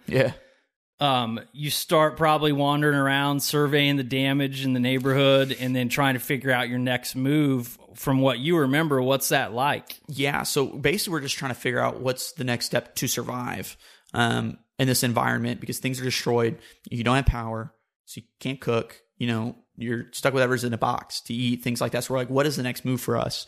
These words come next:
Speaker 1: And so we actually hung for a couple more days, waited to get some news from someone from the outside, basically. And, um, from my understanding, what had happened is some guy working on the,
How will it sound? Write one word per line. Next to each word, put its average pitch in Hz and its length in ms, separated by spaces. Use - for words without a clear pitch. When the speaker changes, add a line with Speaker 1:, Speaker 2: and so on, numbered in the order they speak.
Speaker 1:
And 123 140
so 123 240
we 123 140
actually 165 260
hung 135 180
for 123 100
a 120 40
couple 131 260
more 123 200
days, - 460
waited 127 400
to 117 220
get 127 180
some 120 140
news 120 240
from 113 240
someone 151 240
from 120 140
the 120 80
outside, 120 500
basically. - 600
And, 117 640
um, 113 400
from 135 120
my 131 80
understanding, 147 360
what 123 80
had 110 80
happened 135 400
is - 260
some 127 240
guy 135 200
working 127 280
on 120 120
the, 110 340